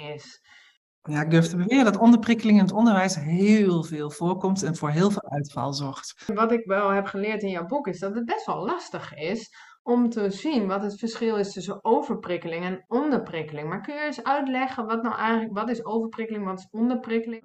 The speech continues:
Speaker 2: We moeten even onderscheid maken tussen sensorische overprikkeling en sensorische onderprikkeling en de mentaal-emotionele. Want ik heb het heel erg over de mentale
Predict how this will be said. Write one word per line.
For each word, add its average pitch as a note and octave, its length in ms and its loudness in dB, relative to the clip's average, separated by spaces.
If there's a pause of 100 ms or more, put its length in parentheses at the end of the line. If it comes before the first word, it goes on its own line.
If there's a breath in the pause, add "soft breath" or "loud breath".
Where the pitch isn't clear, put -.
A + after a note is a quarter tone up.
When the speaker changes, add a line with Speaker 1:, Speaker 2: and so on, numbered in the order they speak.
Speaker 2:
We F#3 100 -12
moeten F#3+ 180 -2
even G3 140 -4
onderscheid A3 420 4
maken F#3+ 260 4
tussen F#3 240 0
sensorische F3+ 760 2
overprikkeling G#3 880 2
en E3+ 100 0
sensorische E3+ 720 0
onderprikkeling G#3+ 960 2
en F3+ 120 -4
de F#3 60 -2
mentaal-emotionele. D#3+ 1200 0
Want C#3+ 160 -2
ik D#3 100 -6
heb F3+ 120 -2
het E3+ 100 -6
heel F3+ 240 4
erg E3+ 240 0
over D#3+ 260 0
de D3+ 100 -4
mentale D3+ 800 2